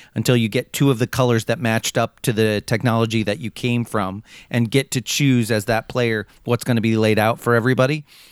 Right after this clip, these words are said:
Uh, in the advanced variant, you will see, uh, a map of oncoming technologies for each level and each color. So you can plan a little bit more in advance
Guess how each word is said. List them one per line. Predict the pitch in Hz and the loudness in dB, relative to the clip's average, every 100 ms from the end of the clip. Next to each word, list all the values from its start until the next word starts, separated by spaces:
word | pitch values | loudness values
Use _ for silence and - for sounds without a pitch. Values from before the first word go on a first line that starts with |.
| - | -8
Uh, | 117 117 117 | -2 0 0
in | 143 | 2
the | 123 | 2
advanced | 113 139 131 - | 4 4 4 4
variant, | 127 123 110 104 - - _ | 4 4 0 -4 -12 -20 _
you | 120 131 | 2 4
will | 123 123 | 6 2
see, | - - 131 120 117 123 | 2 0 2 2 0 -2
uh, | 117 107 107 - | -2 -2 -2 0
a | 117 | 2
map | 127 131 123 | 4 4 2
of | 123 - | -2 -2
oncoming | 127 120 120 131 113 104 | -2 0 0 0 0 0
technologies | 120 104 110 104 107 104 101 | -2 0 0 0 -2 -4 -6
for | - 110 | -6 -8
each | 127 104 | -6 -4
level | 120 107 101 101 | 0 0 0 -2
and | 117 110 110 | -2 -2 -2
each | 101 - | -4 -8
color. | - 117 95 87 - - | -6 -4 -4 -8 -14 -18
So | - 135 | -2 2
you | 127 135 | 4 4
can | 139 120 | 2 2
plan | 113 151 147 131 | 2 4 4 4
a | |
little | 113 110 107 | 2 2 0
bit | 113 | -2
more | 117 107 110 | -2 0 0
in | 117 107 | 0 0
advance | 104 92 101 95 - | 0 -2 -4 -6 -10